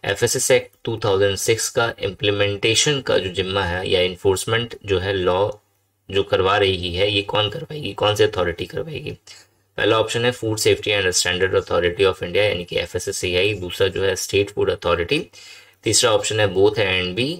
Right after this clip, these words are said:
और चौथा ऑप्शन है neither A nor B। ये तो होगा नहीं,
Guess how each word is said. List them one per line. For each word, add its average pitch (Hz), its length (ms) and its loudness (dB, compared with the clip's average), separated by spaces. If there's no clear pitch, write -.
और 92 180 -2
चौथा 90 300 2
ऑप्शन 90 240 -4
है 117 160 -2
neither 95 360 2
A 110 320 -4
nor 82 200 -2
B। 85 40 -6
ये 92 220 -2
तो 98 120 2
होगा 95 280 0
नहीं, 98 200 -8